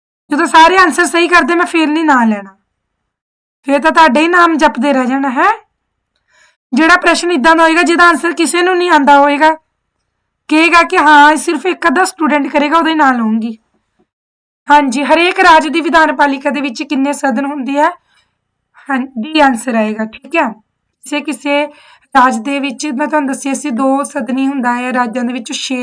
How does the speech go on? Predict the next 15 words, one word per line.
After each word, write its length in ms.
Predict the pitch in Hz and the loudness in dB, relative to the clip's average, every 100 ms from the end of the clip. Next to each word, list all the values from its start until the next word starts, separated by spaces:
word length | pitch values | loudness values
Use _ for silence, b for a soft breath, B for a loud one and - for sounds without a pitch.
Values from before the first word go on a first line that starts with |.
| 247 | -8
ਇੱਦਾਂ 240 | 202 240 | -10 -12
ਦੀਆਂ 140 | 247 | -12
ਸਟੇਟਾਂ 480 | 226 - 226 - - | -10 -8 -10 -10 -12
ਜਿੱਥੇ 300 | 240 220 - | -12 -14 -14
ਦੋ 160 | 233 226 | -10 -10
ਸਦਨ 360 | 220 226 220 | -10 -12 -10
ਹੈ, 40 | 220 | -12
ਵਿਧਾਨ 800 | 220 - - - _ 285 262 226 | -14 -20 -20 -20 _ 0 0 -2
ਪਰਿਸ਼ਦ 440 | - - - 262 | -8 -14 -8 -6
ਵੀ 120 | 262 | -4
ਹੈ, 60 | 262 | -4
ਵਿਧਾਨ 360 | 262 262 254 226 | -4 -4 -2 -4
ਸਭਾ 320 | 220 214 208 | -6 -6 -6
ਵੀ 160 | 220 | -6
ਹੈ। 40 | 226 | -6